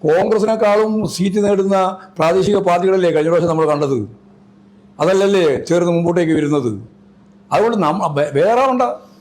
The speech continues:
നമുക്ക് പ്രാദേശിക കോൺഗ്രസ് ഏടെങ്കിലും ഐക്യം ഉണ്ടാക്കിയോ? നിങ്ങൾ വെറുതെ ഇങ്ങനെ പറഞ്ഞുകൊണ്ടിരിക്കണ്ട. ഞാൻ പിന്നെ പറയാൻ സമയമില്ല. കൊണ്ടാ തമിഴ്നാട്ടിൽ ഐക്യം ഉണ്ടാക്കിയത് ആരാ? കോൺഗ്രസ്സാ?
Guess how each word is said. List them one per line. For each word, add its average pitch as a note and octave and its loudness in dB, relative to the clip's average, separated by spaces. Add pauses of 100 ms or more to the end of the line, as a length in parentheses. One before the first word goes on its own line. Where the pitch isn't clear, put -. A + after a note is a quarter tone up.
(540)
നമുക്ക് F#3+ 0 (360)
പ്രാദേശിക F3+ 2 (280)
കോൺഗ്രസ് G#3 2
ഏടെങ്കിലും E3 0
ഐക്യം C#3+ -2
ഉണ്ടാക്കിയോ? B2+ -2 (140)
നിങ്ങൾ A#3 0 (100)
വെറുതെ E3+ 0
ഇങ്ങനെ F3+ 0
പറഞ്ഞുകൊണ്ടിരിക്കണ്ട. D3+ -2 (100)
ഞാൻ D3+ 0
പിന്നെ G3+ -2
പറയാൻ E3 2
സമയമില്ല. F#3 0
കൊണ്ടാ C#3+ 0 (1040)
തമിഴ്നാട്ടിൽ G#3 2
ഐക്യം F#3 0
ഉണ്ടാക്കിയത് E3+ 2
ആരാ? C3+ 2 (200)
കോൺഗ്രസ്സാ? D3 0